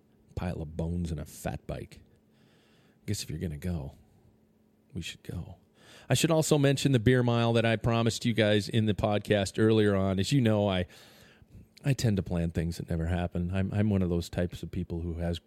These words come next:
delusions, and I, I go for big things, and then it, they never happen.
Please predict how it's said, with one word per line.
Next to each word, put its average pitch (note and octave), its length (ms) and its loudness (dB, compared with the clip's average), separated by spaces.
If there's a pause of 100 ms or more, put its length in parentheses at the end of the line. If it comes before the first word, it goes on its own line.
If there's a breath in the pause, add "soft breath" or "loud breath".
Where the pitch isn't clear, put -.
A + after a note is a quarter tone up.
(120)
delusions, F#2 680 -2 (480 loud breath)
and F2 200 0
I, E2+ 280 -2
I F2+ 40 0
go F2 200 2
for - 160 -4
big E2+ 220 -4
things, E2+ 360 -4
and E2+ 120 -6
then E2+ 120 -4
it, E2+ 140 -4
they F#2 100 0
never E2+ 260 -4
happen. D#2+ 420 -6